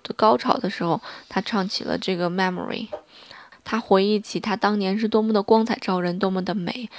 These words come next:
但是那都是以-，以前的事情了，所以想起来会觉得更加的心酸。所以其实《猫》这部音乐剧并没有什么剧情，你不像《歌剧魅影》，它有一个爱情的主线在里面。但是《猫》呢，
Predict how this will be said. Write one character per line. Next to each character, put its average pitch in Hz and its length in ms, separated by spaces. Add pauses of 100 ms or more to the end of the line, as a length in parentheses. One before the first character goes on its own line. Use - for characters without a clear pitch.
(140)
但 196 160
是 - 60
那 196 100
都 196 140
是 208 100
以-， 175 200 (100)
以 180 200
前 175 240
的 196 140
事 208 180
情 - 200
了， 64 100
所 - 160
以 185 80
想 180 260
起 214 80
来 180 100
会 202 140
觉 185 140
得 185 140
更 196 180
加 - 160
的 - 80
心 180 260
酸。 175 260 (720)
所 302 80
以 311 40
其 320 160
实 320 100
《猫》 302 320
这 311 180
部 277 140
音 254 160
乐 262 100
剧 254 160
并 302 200
没 240 80
有 190 120
什 - 120
么 185 100
剧 - 180
情， - 300
你 202 100
不 214 120
像 240 180
《歌 240 140
剧 233 160
魅 233 200
影》， 240 240 (120)
它 220 160
有 196 100
一 196 100
个 208 100
爱 254 220
情 196 200
的 185 80
主 - 180
线 185 260
在 180 200
里 - 100
面。 - 160 (400)
但 247 160
是 254 80
《猫》 233 300
呢， 226 240